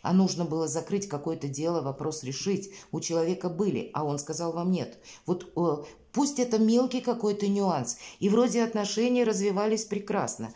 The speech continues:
и вы знаете, что человек, да, достаточно и при деньгах, и состоятельный, но либо какая-то жадность, либо холодность вот эта, когда «моя рубашка, она мне ближе к телу», для вас могла вот, э,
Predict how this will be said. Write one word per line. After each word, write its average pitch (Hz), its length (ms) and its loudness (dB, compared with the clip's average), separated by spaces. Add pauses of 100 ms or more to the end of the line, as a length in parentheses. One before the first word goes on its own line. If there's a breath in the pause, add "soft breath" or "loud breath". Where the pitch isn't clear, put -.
(220 loud breath)
и 185 80 2
вы 214 120 4
знаете, 233 380 2
что 196 160 -4
человек, 185 600 0 (280 loud breath)
да, 170 280 2
достаточно 196 760 0
и 185 60 4
при 185 160 -2
деньгах, 170 480 -2
и 180 60 -4 (160)
состоятельный, 170 720 -4 (220 loud breath)
но 156 160 -2
либо 170 240 0
какая-то 233 500 0
жадность, 131 520 -6
либо 117 380 -4 (260 loud breath)
холодность 151 800 -2
вот 127 200 -6
эта, 110 260 -6 (200 loud breath)
когда 147 500 -2 (140)
«моя 156 260 0
рубашка, 147 460 -4
она 123 160 -4
мне 120 180 -2
ближе 117 320 -4
к - 80 -10
телу», 147 380 -4 (240 loud breath)
для 139 240 0
вас 147 400 -2 (320 loud breath)
могла 190 760 2
вот, 180 420 -2
э, 165 320 0